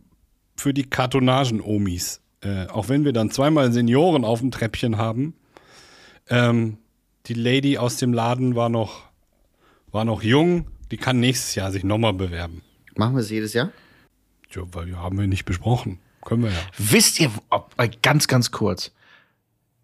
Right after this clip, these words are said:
Speaker 3: Wir, wir, wir waren einen kleinen Skandal auf der Spur.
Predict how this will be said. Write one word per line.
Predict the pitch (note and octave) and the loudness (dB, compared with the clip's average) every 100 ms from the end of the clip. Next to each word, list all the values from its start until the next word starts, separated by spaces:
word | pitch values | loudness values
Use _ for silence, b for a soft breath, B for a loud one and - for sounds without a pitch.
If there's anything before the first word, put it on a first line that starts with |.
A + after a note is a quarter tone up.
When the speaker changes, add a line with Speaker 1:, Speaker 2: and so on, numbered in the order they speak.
| _ _ _ _ _ - | _ _ _ _ _ -4
Speaker 3:
Wir, | B2 B2 - _ _ _ - | 0 0 -2 _ _ _ 0
wir, | C3+ A#2+ G#2+ | 4 4 4
wir | C3+ A#2+ | 2 4
waren | C#3 F3 | 4 4
einen | C#3 - | 2 0
kleinen | C#3+ D#3 | 2 2
Skandal | - C3 C3 C#3+ | 2 2 4 2
auf | - G2+ | 0 0
der | G2 | -2
Spur. | G2 - F#2 F#2 | -2 -4 -4 -4